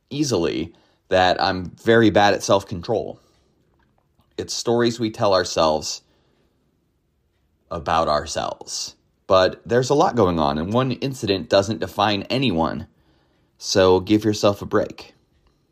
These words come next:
Give yourself a break. In the same way, you could have a bad relationship and think you're bad at relationships, right? And maybe, but one incident doesn't define you.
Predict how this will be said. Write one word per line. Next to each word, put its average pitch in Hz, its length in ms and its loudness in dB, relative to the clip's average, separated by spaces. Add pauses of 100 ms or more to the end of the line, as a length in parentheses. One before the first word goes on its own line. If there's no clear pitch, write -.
(500)
Give 98 180 0
yourself 90 340 0
a 87 40 -10
break. - 420 -4 (400)
In 120 120 0
the 117 80 2
same 131 320 0
way, 95 420 2 (3000)
you 110 120 -4
could 120 140 0
have 110 160 6
a 104 80 2
bad 101 300 4
relationship 95 640 0
and 92 140 -4
think 92 220 -4
you're 123 120 0
bad 92 360 2
at - 280 0
relationships, 85 920 -4 (160)
right? 85 380 -2
And 95 380 -4 (440)
maybe, 98 760 0 (220)
but 101 380 4
one 104 320 0
incident 98 440 -2
doesn't 95 260 -4
define 117 340 -4
you. - 180 -8